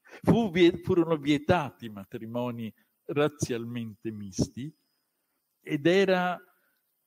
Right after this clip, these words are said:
tre secoli che,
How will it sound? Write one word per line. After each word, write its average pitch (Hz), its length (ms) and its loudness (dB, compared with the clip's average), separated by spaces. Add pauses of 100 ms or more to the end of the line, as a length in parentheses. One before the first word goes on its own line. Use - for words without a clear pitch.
(840)
tre 170 200 2
secoli 165 1000 -2
che, - 840 -2